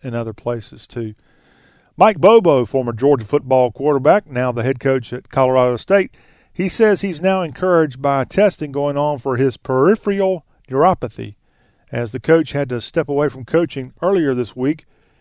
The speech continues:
after he's being treated for peripheral neuropathy, and he's being encouraged by the in-, ongoing medical testing that's been going on since he was hospitalized with numbness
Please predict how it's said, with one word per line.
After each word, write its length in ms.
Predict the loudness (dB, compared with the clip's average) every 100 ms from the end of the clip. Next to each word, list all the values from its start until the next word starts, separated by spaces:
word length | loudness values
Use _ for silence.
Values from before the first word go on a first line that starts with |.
| _ _ -8
after 260 | -8 -6 -10
he's 120 | -6
being 220 | -6 -6
treated 360 | -6 -4 -4 -4
for 260 | -4 -4
peripheral 800 | -6 -2 -2 -2 -4 -2 -4 -6 _
neuropathy, 840 | -8 0 0 0 -8 -12 -8 -8 -10 _ _ _
and 240 | -8 -6 -6
he's 160 | -8
being 320 | -8 -8 -8
encouraged 520 | -10 -6 0 0 0 0
by 160 | -2
the 140 | -2 -8 _ _ _ _
in-, 280 | -12 -12 -10 -8
ongoing 480 | -4 -4 -2 -4 0
medical 300 | 0 0 -4
testing 440 | -2 -2 -2 -10
that's 320 | -10 -10 -14 -10
been 200 | -10 -6
going 220 | -6 -4
on 200 | -4 -6
since 280 | -10 -12 -10
he 100 | -10
was 160 | -4
hospitalized 720 | 0 0 -2 -4 -2 0 -2
with 180 | -6 -8
numbness 600 | -6 -4 -4 -4 -10 -12